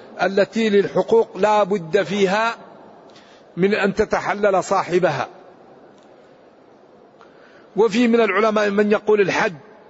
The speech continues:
الله يتولاه، في من قال والحج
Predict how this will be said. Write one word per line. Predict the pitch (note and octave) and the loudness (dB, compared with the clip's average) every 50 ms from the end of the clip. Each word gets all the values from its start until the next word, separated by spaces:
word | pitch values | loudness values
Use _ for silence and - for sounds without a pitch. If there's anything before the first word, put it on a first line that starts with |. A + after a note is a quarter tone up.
| - - - - - - - | -20 -20 -20 -20 -16 -6 -2
الله | D#3 E3+ G3+ G3+ F#3 | 0 2 2 2 2
يتولاه، | F#3+ F#3 F#3 - F#3+ F#3 F#3 F3+ F3+ F3+ E3 A2+ - - - - - - - - - - - - - - - - | 0 -2 0 0 0 0 0 0 0 -2 -2 -2 -4 -12 -20 -20 -20 -20 -20 -20 -20 -20 -20 -20 -20 -20 -20 -10
في | - D#3 F#3 G3+ F#3+ | -4 0 2 2 2
من | F#3 F#3 E3 | 0 -2 -4
قال | - - F#3+ F3+ D3 C3 - - | -4 -4 -4 -2 -2 -4 -4 0
والحج | E3+ F3 F3 D#3+ - - E3+ D3+ | 0 0 0 0 -2 -4 -4 -6